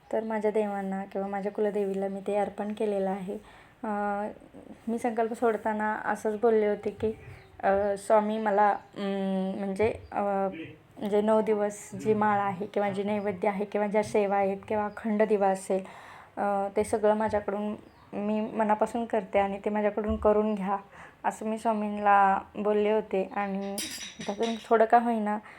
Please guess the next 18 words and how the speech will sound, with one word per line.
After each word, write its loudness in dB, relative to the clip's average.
अ, 0
मला 2
देवी 2
माझ्या 0
घरात 2
सूक्ष्म -2
स्वरूपात 2
असेल 0
म्हणून -2
हे 2
माझ्याकडून 0
करून 4
घेत -2
असेल. 0
तर -6
सेवा 6
असेल 4
किंवा 0